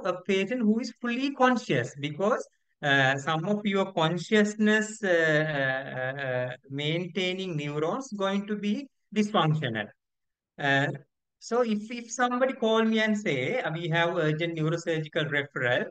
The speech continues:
and I ask why, and they say, uh, "This is something that we commonly encounter." That's why I'm telling. A patient has features of Cushing's reflex.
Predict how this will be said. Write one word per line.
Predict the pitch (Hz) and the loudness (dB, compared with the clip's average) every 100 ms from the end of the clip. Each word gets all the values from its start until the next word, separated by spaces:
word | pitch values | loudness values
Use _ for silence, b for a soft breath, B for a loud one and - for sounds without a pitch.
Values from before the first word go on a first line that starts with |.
| - _ | -12 _
and | 147 143 | -2 0
I | 143 | 2
ask | 143 143 139 | 2 0 0
why, | 131 139 277 - _ _ | 2 2 -2 -10 _ _
and | 143 143 | -6 -4
they | 147 151 | -4 -4
say, | 165 202 233 214 - 151 | -2 -2 -4 -10 -10 -6
uh, | 131 131 139 139 147 151 - _ 175 | -4 -4 -6 -12 -12 -16 -20 _ -2
"This | 175 165 - | 0 0 -8
is | 170 156 | -10 -4
something | 151 151 151 | -2 -2 -2
that | 143 | -2
we | 156 156 | -2 -4
commonly | 139 143 143 | -4 -2 -2
encounter." | 139 135 117 127 | -2 -4 -4 -2
That's | 139 - | -2 0
why | 143 | 2
I'm | 127 127 | 2 2
telling. | 131 110 113 - _ _ 175 | -2 -2 -6 -10 _ _ -4
A | - | -2
patient | 175 180 180 185 | 2 2 0 0
has | 170 190 254 - | 2 2 0 -2
features | 190 175 165 | -2 -2 -4
of | 269 277 233 | -4 -4 -2
Cushing's | 208 214 165 156 | 0 2 4 4
reflex. | 127 123 123 113 - | 2 -2 -2 -4 -4